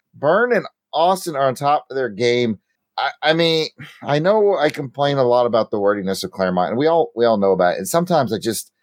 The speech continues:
like, especially when he's, when Wendigo's chasing Nightcrawler through, it's all these thought bubbles and thought bubbles. And I was like, "I just wish he would trim that down so we could really enjoy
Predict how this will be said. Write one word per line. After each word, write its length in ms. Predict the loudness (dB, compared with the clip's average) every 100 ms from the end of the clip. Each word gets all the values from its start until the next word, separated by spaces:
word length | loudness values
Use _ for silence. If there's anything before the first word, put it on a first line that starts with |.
| _ _
like, 140 | -6 -4
especially 580 | -6 -2 0 0 0
when 160 | 0 2
he's, 460 | 2 0 -2 -8 -2
when 260 | 0 0 0
Wendigo's 500 | -2 0 0 0 -2
chasing 800 | -4 0 0 0 0 2 2 0 -2
Nightcrawler 540 | -2 0 0 2 0
through, 260 | 0 0 0
it's 140 | -2 -2
all 180 | 0
these 200 | 2 0 -2
thought 260 | -4 -2
bubbles 300 | -2 -2 -6
and 100 | -4
thought 160 | -2 -2
bubbles. 300 | -2 -2 -2
And 60 | -2
I 20 |
was 60 |
like, 140 | -2 -2
"I 80 | -2
just 260 | -4 -2
wish 300 | 0 0 0
he 60 | 0
would 140 | -2
trim 220 | 0 0
that 200 | 2 0 0
down 200 | 0 0
so 140 | -2
we 100 | -4
could 140 | -4 -6
really 480 | -4 0 0 2
enjoy 560 | 0 -2 0 2 2 0